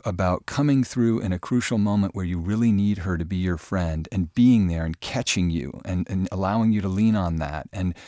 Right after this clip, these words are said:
offering the possibility of reconnection. And then she disappears. That's what feels especially devastating about this, is that there's this kind of dangling of the possibility of reconnection and being solid in this person's life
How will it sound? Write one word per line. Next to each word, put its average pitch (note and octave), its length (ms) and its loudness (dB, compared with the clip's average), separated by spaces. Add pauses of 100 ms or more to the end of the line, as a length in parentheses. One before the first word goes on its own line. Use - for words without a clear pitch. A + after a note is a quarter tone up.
(320)
offering A2 520 2
the F2 240 2 (220)
possibility G#2+ 640 -2
of D#2+ 80 -6
reconnection. G2 840 -2 (380)
And G2 240 2
then G#3+ 200 4
she - 200 -4
disappears. D#2+ 760 -8
That's A2 320 -4
what A#2 140 0
feels F2+ 600 -4 (640)
especially G#2 520 0
devastating F2 600 0
about D#2+ 340 -4
this, F2+ 220 -6
is - 160 -8
that F#2+ 260 -4
there's F#2 260 -4
this F#2+ 160 -6
kind A2+ 240 -4
of E2 160 -6
dangling A2 520 2
of F2 120 -6
the F#2 100 -6
possibility G2 800 -2
of E2+ 120 -6
reconnection F2 800 -4
and D#2+ 160 -4
being F#2 240 -2
solid F2+ 420 -2
in F2 60 -2
this E2+ 140 -4
person's E2+ 440 -8
life E2+ 240 -2